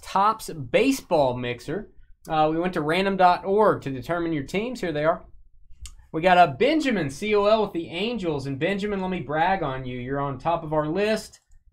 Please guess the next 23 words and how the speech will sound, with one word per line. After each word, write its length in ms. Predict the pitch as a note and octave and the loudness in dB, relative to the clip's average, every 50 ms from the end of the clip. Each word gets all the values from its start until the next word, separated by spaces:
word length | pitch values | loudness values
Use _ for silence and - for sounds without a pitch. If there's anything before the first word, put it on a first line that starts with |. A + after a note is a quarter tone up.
| _ - - | _ -14 -8
You're 120 | D3+ D3+ | -6 -4
going 200 | D3+ F3 F#3 G3 | -2 0 0 2
to 60 | G3 F#3 | 4 2
our 120 | E3+ E3+ | 2 2
giveaway 720 | D#3 - A#3 C#4 D#4+ D#4+ D4+ B3 F#3+ E3+ D#3 D3+ D3 D3 D3+ | 0 -2 0 0 0 2 2 2 4 4 4 4 4 2 0
on 280 | D3+ D#3 D3+ D3 C3+ | -2 -2 -4 -4 -4
January 840 | A2+ A2 A2+ C#3 D#3 D#3+ F3+ G#3 A3+ A#3+ A#3+ A3+ A3+ A3+ A3+ A3 A3+ G#3+ | -6 -8 -6 -4 -4 -2 -2 -4 -4 -2 -2 0 0 0 0 0 -2 -2
the 160 | F#3 F#3+ E3 | -2 -2 -2
ninth. 720 | D#3 D3+ D3+ D3+ D#3 E3+ F#3+ F#3 D3 A2+ - - - - - - - - - - - - - | 0 0 0 0 0 0 0 0 -2 -4 -8 -12 -18 -20 -20 -20 -20 -20 -20 -20 -20 -16 -12
This 160 | C3+ C3+ - | -10 -10 -8
is 120 | D3 C3+ D3 | -8 -8 -6
everyone 480 | D3 D#3 D#3 F#3 F3+ E3+ E3+ E3+ E3+ E3 | -6 -4 -4 -4 -4 -4 -4 -4 -4 -6
in 160 | E3 E3+ F3 | -6 -6 -6
the 60 | D#3+ | -6
giveaway 520 | C3+ C3 D#3+ E3 D#3 D#3+ D3+ D3+ D3+ D3+ D3 | -4 -4 -4 -4 -2 -2 0 0 0 0 -2
so 340 | D3 - - E3 D#3 D#3 D3+ | -4 -4 -4 -2 0 -2 -2
far. 640 | - - - D#3+ C#3+ C#3+ C#3+ D#3+ A3 C4+ C4+ - - - - - - - - - | -4 -6 -4 -2 0 2 2 2 2 0 0 -6 -18 -20 -20 -20 -20 -18 -10 -6
Every 340 | C3+ D#3+ E3+ G3 A#3+ A#3+ | -4 -4 -2 -2 -2 -2
break 440 | G3+ F3+ F3 F3+ G3 G#3 G3+ G3 - | -2 -2 2 2 4 4 2 0 -2
we 160 | G3 G3+ G3 | -4 -4 -4
do 300 | F3 D#3 F#3 F#3+ F#3+ F#3+ | -4 -2 0 0 0 0
in 240 | - - E3+ F3+ G3+ | 0 -2 -2 -2 0
December, 840 | F#3+ A#3 A3 - - - - C4+ C4+ C#4 C4 F#3+ C#3+ G2+ F2 - | 4 2 2 2 0 0 4 6 6 6 6 6 4 2 2 -2